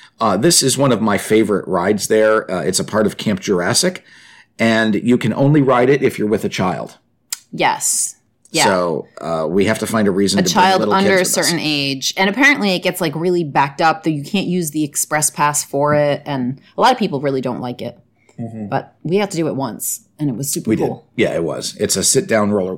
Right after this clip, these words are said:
Speaker 1: well, sit-down roller coaster,
Speaker 2: You're ha-
Speaker 1: essentially.
Speaker 2: Well, you're kinda, your hang-, leg-, legs are hanging.
Speaker 1: Right. You're
Speaker 2: Yeah.
Speaker 1: seated.
Speaker 2: Yeah. It's,
Speaker 1: Yeah.
Speaker 2: it looks like hang gliders.
Speaker 1: It looks like you're flying on the underside of a pteranodon.
Speaker 2: I guess.
Speaker 1: Yeah.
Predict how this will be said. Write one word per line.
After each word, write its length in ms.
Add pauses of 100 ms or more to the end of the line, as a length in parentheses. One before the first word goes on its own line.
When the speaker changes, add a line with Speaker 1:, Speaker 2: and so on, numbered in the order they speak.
Speaker 1:
well, 200
sit-down 420
roller 220
coaster, 260
Speaker 2:
You're 120
ha- 140
Speaker 1:
essentially. 560
Speaker 2:
Well, 440
you're 100
kinda, 220
your 100
hang-, 260
leg-, 320
legs 260
are 80
hanging. 600
Speaker 1:
Right. 280 (100)
You're 100
Speaker 2:
Yeah. 80
Speaker 1:
seated. 300 (160)
Speaker 2:
Yeah. 220
It's, 120
Speaker 1:
Yeah. 60
Speaker 2:
it 40
looks 220
like 120
hang 200
gliders. 460 (260)
Speaker 1:
It 80
looks 180
like 140
you're 100
flying 360
on 100
the 80
underside 360
of 80
a 40
pteranodon. 560 (220)
Speaker 2:
I 60
guess. 400
Speaker 1:
Yeah. 120